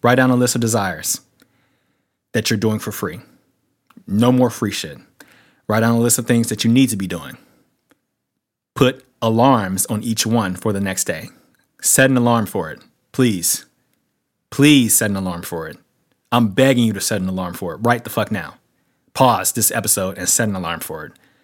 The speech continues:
Thank you. Now, after you do those things, you can reward yourself with the list of desires. And the reason you're doing that is because you're re-, you're hacking your habits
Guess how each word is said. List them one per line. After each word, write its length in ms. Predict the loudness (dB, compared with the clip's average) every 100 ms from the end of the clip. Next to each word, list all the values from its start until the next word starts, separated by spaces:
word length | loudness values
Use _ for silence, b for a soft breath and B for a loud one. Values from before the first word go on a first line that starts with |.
| _ _ _ _ _ _ _
Thank 260 | -2 -2 -8
you. 240 | -12 -16 _ _ _ _ _ _ _ _ _ _ _ _ _ _ _ 0
Now, 540 | 4 4 2 -4 -8 _ _ _ _ _ _ _ _ _ _ _ _ _ _ 2
after 240 | 2 4
you 140 | 0 2
do 120 | 4
those 220 | 4 2
things, 420 | 2 2 2 -2
you 140 | 0 0
can 160 | 2
reward 440 | 0 4 4 4 0
yourself 440 | -2 -2 -4 -8 -20 _ -2
with 160 | 0
the 80 | 2
list 220 | 0 0
of 60 | -2
desires. 560 | -4 -4 -8 -12 -14 -4
And 140 | -2
the 80 | 4
reason 280 | 4 4 2
you're 100 | 4
doing 340 | 4 4 2
that 320 | 0 -2 -6 b b b b 2
is 200 | 4 2
because 460 | 2 4 2 0
you're 180 | 0 0
re-, 580 | -2 2 4 4 2 0
you're 140 | 0
hacking 560 | 0 2 0 2 2 2
your 140 | 0
habits 640 | -2 0 0 0 -2 -4